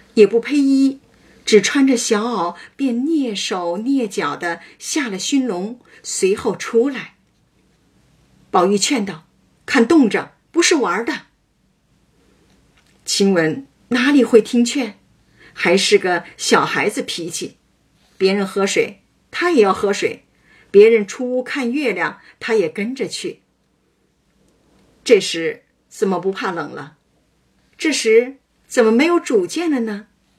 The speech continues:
这种孩子似的俏皮真可爱。晴雯直摆手，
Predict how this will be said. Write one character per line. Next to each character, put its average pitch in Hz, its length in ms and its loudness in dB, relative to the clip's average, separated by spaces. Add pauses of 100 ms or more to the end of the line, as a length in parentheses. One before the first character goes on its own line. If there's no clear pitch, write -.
(460)
这 214 160 8
种 170 240 -4
孩 175 360 -4
子 254 180 -6
似 233 240 0
的 196 120 0
俏 196 360 -6
皮 170 400 -10 (180)
真 202 240 0
可 - 240 -4
爱。 - 380 -8 (1900)
晴 208 280 -4
雯 185 320 -10
直 - 140 -4
摆 202 180 -2
手， - 460 -6